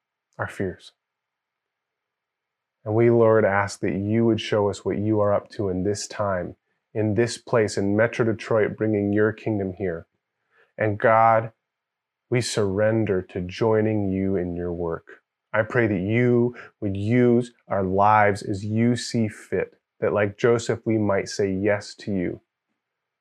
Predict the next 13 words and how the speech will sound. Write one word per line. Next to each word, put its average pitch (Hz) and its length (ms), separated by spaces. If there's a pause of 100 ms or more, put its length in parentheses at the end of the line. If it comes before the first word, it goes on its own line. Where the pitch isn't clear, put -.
(280)
And 131 100
in 123 140
doing 123 240
so, 110 220
say 110 300
yes 107 320 (100)
to 107 340 (200)
your 120 140
work 117 300
across 95 580 (440)
hundreds 107 600
of 92 100
generations. 87 800